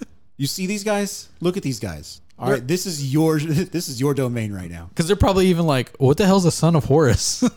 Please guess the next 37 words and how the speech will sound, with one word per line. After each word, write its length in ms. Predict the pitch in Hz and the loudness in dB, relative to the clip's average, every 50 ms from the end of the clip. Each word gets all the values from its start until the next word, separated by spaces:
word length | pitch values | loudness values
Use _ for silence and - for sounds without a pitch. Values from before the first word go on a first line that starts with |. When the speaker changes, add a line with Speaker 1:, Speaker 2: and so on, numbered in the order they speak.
| 277 262 | 0 0
Speaker 2:
<laughs> 240 | - - 240 180 - | 2 2 0 2 2
Like, 220 | - 165 160 151 - | 2 0 0 0 0
they 160 | 165 156 160 | 0 0 0
don't, 500 | - - - 208 - 165 139 - - - | 0 0 -2 -2 -2 -4 -8 -14 -8 -4
like, 400 | 202 - - - - - - - - - - - - - - - - 165 156 - - - | -4 -4 -4 -8 -20 -20 -20 -20 -20 -20 -20 -20 -20 -20 -12 -4 -2 -2 -2 -2 -2 -2
"What? 320 | - 127 139 180 226 214 - - - | 2 2 4 4 2 0 -2 -6 -4
They're 200 | - 151 151 190 | 0 2 4 4
the 100 | 196 175 | 4 4
Luna 240 | 147 147 165 190 233 | 4 2 4 4 4
Wolves? 440 | 254 269 277 285 294 277 - - - - - | 4 6 6 4 4 2 0 -4 -10 -12 -6
What 260 | - 151 196 247 247 | -2 0 0 0 0
the 60 | - 190 | 2 2
hell 140 | 196 202 220 | 4 4 4
they 140 | 208 208 190 | 4 2 2
do?" 440 | 175 170 202 262 285 240 160 139 - - - - - - - - - | 2 2 0 2 2 2 2 0 -2 -6 -16 -20 -20 -20 -20 -18 -16
Speaker 1:
Oh, 60 | - - | -14 -10
they've 100 | - - | -2 2
Speaker 2:
Hor- 180 | 135 139 160 | 4 4 6
Speaker 1:
been 100 | 202 208 | 6 4
on 80 | 175 151 | 4 2
Terra 260 | 143 - 175 151 139 | 0 -4 -6 -6 -6
for 140 | - - 107 | -6 -10 -12
a 40 | 92 | -12
long 360 | 85 90 123 160 160 143 135 | -10 -6 -4 -2 -2 -4 -4
time. 240 | - 110 107 - 90 | -6 -6 -6 -2 0
Speaker 2:
<laughs> 360 | 220 190 - - 214 185 - | 0 -2 0 0 -2 -2 -2
Yeah. 260 | 165 143 - - 156 - - - - - - - - - - - - 156 | -2 -4 -4 -4 -6 -6 -8 -10 -14 -14 -14 -18 -20 -20 -20 -20 -18 -12
So, 420 | 143 - 123 107 107 107 107 104 - - - - - - - - | -6 -2 0 0 2 2 0 0 -4 -8 -20 -20 -20 -20 -8 -2
who 180 | - 151 160 147 | 0 2 2 2
knows, 260 | 135 117 110 107 110 | 2 2 2 0 -2
man? 320 | 113 110 110 110 107 107 104 - - - - - - - | -4 -8 -8 -8 -8 -10 -12 -16 -20 -20 -20 -20 -14 -8
Looking 240 | 139 143 151 151 135 | -4 -4 -4 -4 -4
forward 220 | - 135 131 123 | -4 -2 -2 0
to 40 | 120 117 | 0 -2
that 80 | 113 | -2
little 140 | 113 113 110 | -2 -2 -4
storyline. 680 | 104 - - 117 110 110 110 110 107 107 107 107 107 | -4 -2 -2 -2 -2 -2 -2 -2 -4 -4 -4 -6 -6